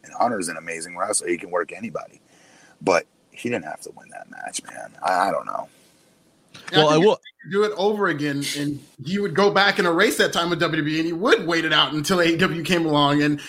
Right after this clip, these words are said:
Speaker 2: I mean, you talk about one of the biggest moments in wrestling history, if that's the case. If this is the first time we see Sting in, what,
Speaker 1: Yeah.
Speaker 2: five years?
Speaker 1: Yeah.
Speaker 2: I mean, huge.
Speaker 3: I will say though, again,
Speaker 1: Yeah.
Speaker 3: having, again, looking back at that Mania thirty-one match, which is the biggest,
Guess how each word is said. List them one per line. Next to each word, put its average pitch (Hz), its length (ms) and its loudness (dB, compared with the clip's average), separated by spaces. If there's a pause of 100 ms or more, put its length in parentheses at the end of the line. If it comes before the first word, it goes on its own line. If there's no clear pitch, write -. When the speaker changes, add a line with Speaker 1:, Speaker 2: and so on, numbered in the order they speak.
(160)
Speaker 2:
I 165 60 2
mean, 180 260 4
you 170 280 0
talk 208 240 6
about 175 180 6
one 175 100 4
of 170 40 4
the 165 60 0
biggest 185 260 4
moments 185 280 2
in 170 60 -4
wrestling 175 300 0
history, 220 340 2
if 151 140 -2
that's 233 240 2
the 175 80 -2
case. 127 280 -8
If 135 100 -12
this 247 120 -2
is 233 60 -6
the 208 80 -2
first 214 240 0
time 214 140 0
we 196 80 -2
see 208 140 -6
Sting 208 440 -2 (200)
in, 170 160 0
what, 160 160 2
Speaker 1:
Yeah. 165 100 2
Speaker 2:
five 165 360 4
years? 202 460 2
Speaker 1:
Yeah. 175 360 4
Speaker 2:
I - 40 -2
mean, 294 100 -2 (160)
huge. 247 540 2 (760)
Speaker 3:
I 139 140 2
will 165 220 8
say 139 280 2
though, 98 280 -2
again, 107 280 -2
Speaker 1:
Yeah. 95 60 0
Speaker 3:
having, 117 240 2
again, 107 320 -6
looking 127 400 2
back 110 220 2
at 107 60 -6
that 95 100 -2
Mania 101 240 -2
thirty-one 95 400 -2
match, 85 260 -6
which - 160 -4
is - 60 -14
the 92 80 -6
biggest, 107 360 0